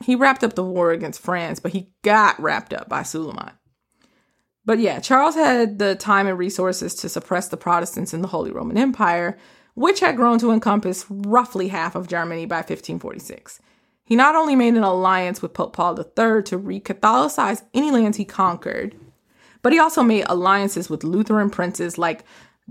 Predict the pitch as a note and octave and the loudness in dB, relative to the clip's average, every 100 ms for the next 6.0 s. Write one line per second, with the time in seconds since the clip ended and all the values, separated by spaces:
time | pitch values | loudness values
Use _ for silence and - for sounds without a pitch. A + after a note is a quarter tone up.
0 | D#3+ D#3 D3 F#3+ F3+ G#3 E4+ - F3+ - | -2 -2 0 2 4 6 4 2 -2 0
1 | E3+ - - - - - - F3 F#3 F#3+ | -2 -2 -8 -8 -8 -8 0 2 2 0
2 | - F#3+ F#3 F#3 C4 C4+ G#3 F#3 F3+ - | -2 -2 -2 0 0 2 2 0 0 0
3 | E3+ E3+ - F3+ E3+ - F3+ - F3+ E3+ | 0 -2 -2 -4 -2 -4 -2 -2 -2 -4
4 | - F3 E3+ E3+ E3 E3 E3 E3+ E3 D#3 | -4 -2 0 -2 -2 -2 -2 -4 -4 -4
5 | D3+ - G3+ D#3+ - - E3 D#3 D3+ | -4 2 2 2 -4 -4 -2 0 0